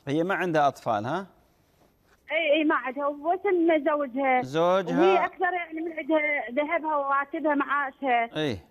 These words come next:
Speaker 2: وكل شيء يعني هي سوته، أكثر من عندها.
Speaker 1: وأبوها عايش؟
Speaker 2: لا، ما عايش أبوها، بس أنا وأخوتها اثنين.
Speaker 1: إي، أنت
Speaker 2: لأن هي أبوها شهيد.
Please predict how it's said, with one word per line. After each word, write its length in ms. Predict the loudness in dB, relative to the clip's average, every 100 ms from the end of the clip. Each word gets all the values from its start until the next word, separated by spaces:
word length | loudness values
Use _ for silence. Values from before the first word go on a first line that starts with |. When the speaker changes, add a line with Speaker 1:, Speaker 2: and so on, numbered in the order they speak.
| _ _
Speaker 2:
وكل 520 | -4 -2 -2 0 0 0
شيء 100 | -2
يعني 220 | -2 -2
هي 200 | 0 0 0
سوته، 500 | 0 0 0 -2 -2
أكثر 220 | -2 0 2 2
من 80 | 2
عندها. 340 | -2 -2 -6 -10 -6
Speaker 1:
وأبوها 440 | -4 -2 0 2
عايش؟ 520 | 2 2 0 -4 -10 -20 _ _ _ _ _ _ _ _ _ _ _ _ -2
Speaker 2:
لا، 280 | 0 0
ما 120 | -2 -4
عايش 320 | -4 -4 -4
أبوها، 340 | -6 -6 -4 -2
بس 200 | -2 0
أنا 320 | 0 2 0
وأخوتها 480 | -2 -2 -2 0 0
اثنين. 460 | 0 -4 -4 -6 -12 -20 _ -4
Speaker 1:
إي، 120 | -4
أنت 400 | 0 -2 -2 0
Speaker 2:
لأن 180 | 0 2
هي 240 | 2 0
أبوها 220 | 0 -2
شهيد. 460 | -4 -8 -6 -6 -8